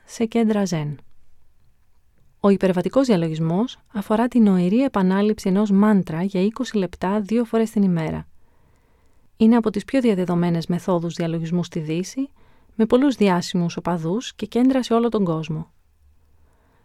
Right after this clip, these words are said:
Διδάσκεται αποκλειστικά από πιστοποιημένους δασκάλους, με αρκετά υψηλό κόστος για την ολοκλήρωση των μαθημάτων. Στους καθοδηγούμενους διαλογισμούς ακολουθούμε νοερά μια ροή σκέψεων ή εικόνων,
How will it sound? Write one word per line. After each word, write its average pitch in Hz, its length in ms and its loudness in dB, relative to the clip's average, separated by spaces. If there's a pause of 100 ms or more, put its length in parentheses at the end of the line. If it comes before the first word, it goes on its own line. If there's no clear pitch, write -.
(240)
Διδάσκεται 196 500 0
αποκλειστικά 180 680 -6
από 202 180 -4
πιστοποιημένους 180 680 0
δασκάλους, 170 720 -6
με 220 140 2
αρκετά 226 320 -2
υψηλό 170 340 -2
κόστος 165 440 -4
για 165 120 -6
την 170 160 -2
ολοκλήρωση 165 520 -4
των 170 120 -4
μαθημάτων. 160 640 -4 (1300)
Στους - 220 -12
καθοδηγούμενους 208 680 2
διαλογισμούς 170 640 0
ακολουθούμε 202 520 0
νοερά 175 460 0
μια 220 240 2
ροή 185 180 0
σκέψεων 190 580 -4
ή 180 80 0
εικόνων, 170 560 -2